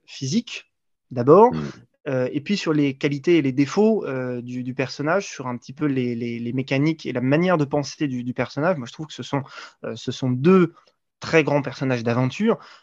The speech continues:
Speaker 1: mais qui se rapprochent énormément. Est-ce que Steven Spielberg, à l'époque, avait Corto Maltese, euh, en tête lorsqu'il a, euh, euh, imaginé Indiana Jones ?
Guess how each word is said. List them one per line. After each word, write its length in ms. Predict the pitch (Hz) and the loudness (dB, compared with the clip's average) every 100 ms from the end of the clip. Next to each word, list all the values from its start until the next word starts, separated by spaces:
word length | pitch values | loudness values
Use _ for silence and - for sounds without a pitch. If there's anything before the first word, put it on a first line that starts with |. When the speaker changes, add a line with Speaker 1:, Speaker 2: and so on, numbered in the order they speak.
| _ - | _ -20
Speaker 1:
mais 80 | 127 | -20
qui 160 | - | -14
se 140 | - 113 | -8 -6
rapprochent 520 | 110 - 151 143 131 123 | -6 0 0 0 -6 -4
énormément. 580 | 147 135 127 143 220 202 | 0 0 0 0 2 2
Est-ce 140 | 151 | 0
que 100 | - | -4
Steven 300 | 170 - 160 | -10 -4 -4
Spielberg, 480 | 151 - 160 180 160 | -4 -6 -6 -4 -2
à 60 | 135 | 0
l'époque, 440 | 147 147 170 160 _ - _ - | 0 2 0 0 _ -20 _ -8
avait 180 | 135 160 | -4 0
Corto 320 | 160 - 160 | 0 0 0
Maltese, 560 | 151 147 165 156 131 - - | 0 0 2 2 0 -10 -18
euh, 60 | 139 - | -20 -12
en 140 | - 156 | -8 -4
tête 260 | 185 160 | -2 0
lorsqu'il 400 | 151 - - 147 | -2 -6 -8 -2
a, 240 | 139 143 139 | 2 2 2
euh, 120 | 120 _ _ _ | -2 _ _ _
euh, 120 | 123 - _ 202 | -12 -12 _ 0
imaginé 480 | 196 185 170 180 | 4 4 2 0
Indiana 300 | 165 151 147 139 | 2 2 0 -2
Jones ? 300 | 143 156 | 0 0